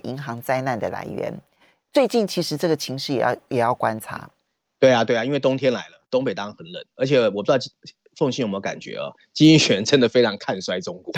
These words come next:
Speaker 2: <laughs> 不停在挖它
Speaker 1: 是啊，
Speaker 2: 有没有未爆弹。
Speaker 1: 我，我，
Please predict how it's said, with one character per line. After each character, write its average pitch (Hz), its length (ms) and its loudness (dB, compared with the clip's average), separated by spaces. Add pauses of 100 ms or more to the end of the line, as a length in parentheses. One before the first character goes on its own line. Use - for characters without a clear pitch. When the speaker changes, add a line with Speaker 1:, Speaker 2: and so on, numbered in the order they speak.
(160)
Speaker 2:
<laughs> 151 160 -4
不 - 140 8
停 170 200 6
在 180 220 4
挖 139 300 6
它 123 300 0
Speaker 1:
是 - 180 0
啊， 277 160 8
Speaker 2:
有 156 120 2
没 127 60 0
有 135 60 2
未 143 100 4
爆 135 220 0
弹。 120 200 -6 (120)
Speaker 1:
我， 285 100 8
我， 277 60 6